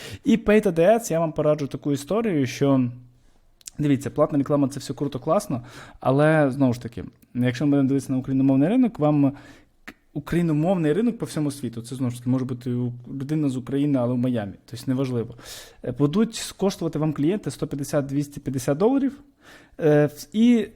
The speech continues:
чеки не, ви не зможете продавати системно на високі чеки. Це будуть чеки чотириста, п'ятсот, шістсот доларів. Продавати сімсот, вісімсот і вище тут вже буде тяжко. Тому що бізнеси, які приходять з платної реклами, частіше всього, не завжди,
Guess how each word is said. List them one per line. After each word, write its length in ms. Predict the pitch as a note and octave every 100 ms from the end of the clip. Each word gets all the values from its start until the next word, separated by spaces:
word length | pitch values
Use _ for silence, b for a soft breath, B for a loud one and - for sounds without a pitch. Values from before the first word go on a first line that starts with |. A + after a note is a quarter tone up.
| _ _ _ _ _ - -
чеки 480 | - A3+ B3 G#3 D3
не, 120 | D#3
ви 140 | D#3+
не 120 | F#3 D#3+ E3+ -
зможете 560 | C#3+ D#3 F3+ G#3+ G#3 F3
продавати 500 | - C#3 C#3+ D#3 D3
системно 560 | - D3 - E3+ E3+ D3
на 100 | C3
високі 400 | B2 C#3+ C3+ A#2+
чеки. 320 | A2+ G2 B2
Це 180 | D#3+ G3+
будуть 260 | D#3+ C#3+
чеки 300 | - D3+ C#3
чотириста, 500 | B2 C#3 F3+ F3 -
п'ятсот, 340 | C3+ C3+ F3 -
шістсот 340 | D#3 - D3+
доларів. 340 | B2+ A#2+ G2+ - _ _ _ b b
Продавати 440 | D#3+ D#3+ F3+ G3 F3+
сімсот, 420 | F3+ E3+ F#3+ F#3
вісімсот 420 | E3+ E3+ F3 D#3+
і 40 |
вище 420 | D#3 G#3+ A#3 - A#2 B B
тут 140 | F#3+
вже 140 | E3+ D#3
буде 180 | D3+
тяжко. 440 | C#3+ B2+ A#2 - - B B
Тому 400 | G3 F#3 F#3+ B3+
що 200 | C#4 C#4+
бізнеси, 640 | F3 C#3+ G#3 F#3 D3+ -
які 240 | C#3 C#3 D#3+
приходять 520 | D3+ C#3+ E3+ D3+ C3+
з 120 | C#3+
платної 440 | C#3+ D3+ C#3 C#3 C#3
реклами, 400 | D3 B3+ D4 A3+
частіше 640 | - - - G#3 F#3 C3+
всього, 440 | B2 C3 C3 G3+
не 220 | A3+ C#3 C3+
завжди, 340 | A#2 A2